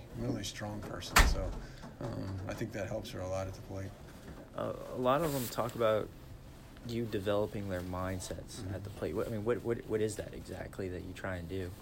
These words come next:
Speaker 1: I don't know. It's just something that, uh, you know, for this game's a lot, a lot of mental, mental
Speaker 2: Mm-hmm.
Speaker 1: things go on in it, and, uh,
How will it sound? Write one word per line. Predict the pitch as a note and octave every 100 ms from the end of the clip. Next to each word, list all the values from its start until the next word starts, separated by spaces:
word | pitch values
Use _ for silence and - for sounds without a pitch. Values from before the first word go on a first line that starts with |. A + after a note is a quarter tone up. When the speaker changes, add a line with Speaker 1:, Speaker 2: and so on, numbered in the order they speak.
| - - - - - - - - -
Speaker 1:
I |
don't | A3
know. | D#3 D#3+
It's | -
just | C#3+
something | E3 D3 D3 C3+
that, | C3 B2 B2+
uh, | A#2+
you | A#2 A#2+
know, | A#2+
for | - B2 A#2 A#2 -
this | B2 A#2+
game's | G#2+ B2 C3+ G#2 - - - G4 - - - -
a | A2
lot, | G#2 A#2 C3 A#2 A2
a |
lot | A#2 C3
of |
mental, | A#2 C3 G#2+ F#2+ - - -
mental | A2+ B2+
Speaker 2:
Mm-hmm. | A2
Speaker 1:
things | C#3 B2
go | G#2
on | G2+ G2+ G#2
in | G2+
it, | G2+ A#2+
and, | A2
uh, | G#2